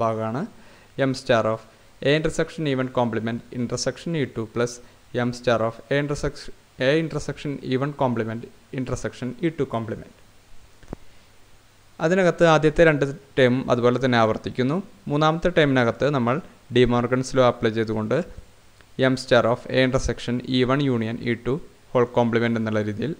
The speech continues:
അതിനെ പ്ലേസ് ചെയ്യുന്നു. അത് നമുക്ക്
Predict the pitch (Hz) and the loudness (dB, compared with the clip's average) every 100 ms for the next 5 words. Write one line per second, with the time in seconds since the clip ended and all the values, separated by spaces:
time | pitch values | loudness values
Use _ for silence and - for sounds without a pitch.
0 | - 131 123 131 117 - 107 - - - | -4 -4 2 2 2 0 -2 -4 -12 -20
1 | - - - - - - _ _ _ _ | -16 -16 -16 -20 -20 -20 _ _ _ _
2 | _ _ _ _ _ _ _ - - - | _ _ _ _ _ _ _ -20 -20 -20
3 | - _ _ - 147 143 151 147 127 151 | -20 _ _ -12 -4 -2 0 -2 0 2